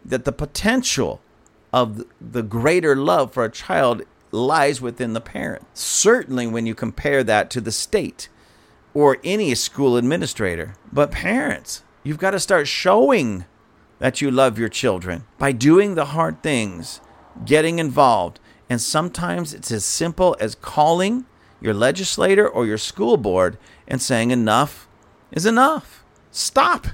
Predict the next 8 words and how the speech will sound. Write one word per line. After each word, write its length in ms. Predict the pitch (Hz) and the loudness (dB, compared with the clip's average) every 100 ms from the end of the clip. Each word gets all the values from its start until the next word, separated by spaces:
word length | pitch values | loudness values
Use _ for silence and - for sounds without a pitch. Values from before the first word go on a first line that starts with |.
| - | -6
And 120 | - | 0
then 300 | 143 170 147 - - - - - | 2 2 -2 -10 -20 -20 -20 -10
maybe 340 | - 233 262 262 | 0 0 2 -2
take 280 | - 202 151 | -2 -4 -4
w-, 240 | 135 143 - | -10 -10 -8
an 180 | - 143 - | -2 -2 0
extra 380 | 226 254 - 170 | -4 -2 -6 -6
step. 500 | - - 170 131 | -6 -6 -2 -4